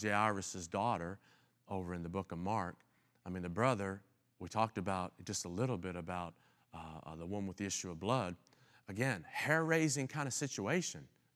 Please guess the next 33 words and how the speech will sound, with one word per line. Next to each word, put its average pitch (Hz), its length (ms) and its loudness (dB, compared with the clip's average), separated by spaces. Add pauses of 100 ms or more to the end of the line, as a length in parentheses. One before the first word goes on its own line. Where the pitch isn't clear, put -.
Jairus, 117 600 6 (400)
his 110 140 0
daughter, 120 480 6
is 95 120 -2
at 113 100 0
the 117 80 0
point 92 300 -4
of 101 140 -8
death. 131 300 4 (540)
He 151 440 4 (180)
finds 117 360 4
Jesus. 135 680 0 (240)
He 151 280 6
is 110 180 -2
bringing 107 380 4
Jesus 113 500 2
to 120 140 -2
the 117 100 0
house. - 460 -2 (260)
And 123 100 4
on 123 140 8
the 117 80 4
way 220 400 8 (200)
from 113 180 2
Jesus 123 580 4
going 123 300 4
to 113 60 4
the 110 100 4
house, 151 420 4 (300)
Jesus 123 540 4
has 110 200 2
an 120 100 0
encounter 139 680 4